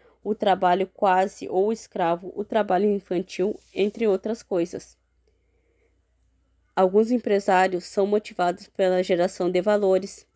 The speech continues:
a marca, promoção, vantagens fiscais. O que podemos notar é que mentiras não se sustentam,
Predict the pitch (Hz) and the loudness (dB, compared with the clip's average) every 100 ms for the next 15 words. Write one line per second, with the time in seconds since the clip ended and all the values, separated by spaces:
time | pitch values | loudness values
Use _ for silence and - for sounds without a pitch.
0 | _ _ _ - 165 170 180 - 180 - | _ _ _ -4 0 2 0 -2 -8 -4
1 | 175 175 185 - 190 190 190 170 185 165 | -4 -2 -4 0 2 2 2 -2 -2 -4
2 | - - 185 - 202 175 180 - _ _ | -4 -12 -14 -8 -2 -2 -2 -6 _ _
3 | _ _ 202 202 220 240 208 208 233 202 | _ _ -4 0 2 2 2 2 4 2
4 | 185 196 202 208 - 165 - _ _ _ | 0 0 0 0 -2 -4 -4 _ _ _
5 | _ - - 196 208 233 202 214 208 202 | _ -20 -2 0 2 0 -2 0 -2 -2
6 | 214 233 - 214 185 - | -10 -10 -4 -2 -2 -4